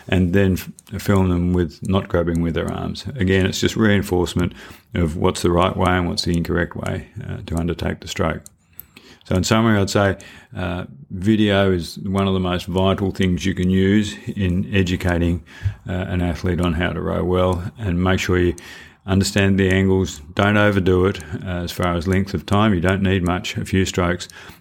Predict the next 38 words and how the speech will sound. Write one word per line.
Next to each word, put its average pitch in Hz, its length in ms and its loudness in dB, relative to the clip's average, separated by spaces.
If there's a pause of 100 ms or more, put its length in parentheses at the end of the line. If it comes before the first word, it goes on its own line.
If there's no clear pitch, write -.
(140)
and, 87 360 0
uh, 85 320 -2
and 82 140 -2
make 92 180 2
sure 92 320 2
that 90 140 0
you 87 180 -2
discuss 85 500 -2
it 110 80 -4
with 85 160 -4
the 90 120 0
athlete 87 460 -2
and 85 340 -2
get 90 240 0
them 92 240 2
to 87 100 0
understand 87 600 0
why. 87 420 -4
If 92 160 -10
they 98 160 2
understand 95 480 2
why, 110 360 2 (340)
you'll 82 160 -2
get 98 260 -4
much 85 240 -4
better 85 180 -2
performance. 85 640 -6
If 95 160 -8
you're 92 80 -4
coaching 95 380 0
yourself, 117 460 2 (440)
then 90 340 0
use 92 200 4
our 90 140 2
library 92 420 2
to 87 100 0
understand 87 520 0
why. 85 400 -4